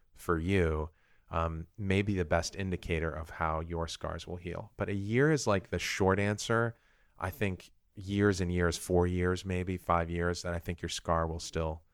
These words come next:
continue to remodel. But the beauty of a tummy tuck scar is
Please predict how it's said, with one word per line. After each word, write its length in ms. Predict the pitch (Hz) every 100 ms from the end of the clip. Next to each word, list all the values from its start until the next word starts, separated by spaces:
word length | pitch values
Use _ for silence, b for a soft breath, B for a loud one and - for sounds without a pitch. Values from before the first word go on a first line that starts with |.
| _
continue 360 | - 90 92 87
to 80 | 80
remodel. 380 | 78 85 85 80
But 180 | 87
the 80 | -
beauty 400 | 85 104 117 127
of 100 | 95
a 60 | 87
tummy 280 | - 180 151
tuck 200 | 85 -
scar 380 | - 85 85 82
is 180 | 80